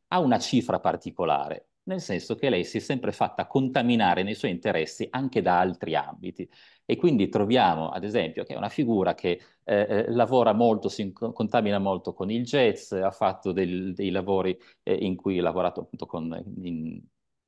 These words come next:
contaminato con la danza contemporanea, eh, con l'elettronica, con il teatro, insomma è una figura eclettica.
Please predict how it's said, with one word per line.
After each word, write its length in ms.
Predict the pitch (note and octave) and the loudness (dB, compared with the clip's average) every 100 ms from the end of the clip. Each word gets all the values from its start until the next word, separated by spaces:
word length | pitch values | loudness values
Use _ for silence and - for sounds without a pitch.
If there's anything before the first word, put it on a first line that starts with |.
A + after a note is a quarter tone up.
| - | -12
contaminato 520 | F2+ F2 E2+ E2 E2+ | -6 -4 -2 -4 -4
con 120 | F2+ | -4
la 60 | E2+ | -2
danza 300 | F2 E2+ F#2+ | -2 -4 -8
contemporanea, 1000 | F2+ E2 F#2+ F#2 B2 B2+ G2+ F#2 F2+ E2+ - - - | -8 -6 -6 0 2 4 4 2 0 -2 -6 -20 -6
eh, 480 | - G#2 F#2+ F#2 F2+ | 2 4 6 4 2
con 160 | - F#2+ | 0 0
l'elettronica, 920 | G2+ A2 - B2+ A#2+ G#2 F#2 - G2 | 0 -2 0 4 4 4 0 -6 -6
con 160 | A2 | -4
il 180 | G2+ G2+ | -2 -2
teatro, 680 | A2 B2 B2 G#2+ G2+ G2 F#2+ | 0 4 4 4 2 0 -2
insomma 400 | B2 - D#2+ E2+ | -2 -6 -6 -4
è 260 | - G#1+ D#3+ | -6 -4 -2
una 140 | B2+ | -2
figura 640 | - G#2+ G#2 G2+ F2+ F2 - | -2 0 4 6 6 4 0
eclettica. 720 | G2 - D#2 C#2+ - D#2 | -4 -2 -2 -4 -10 -6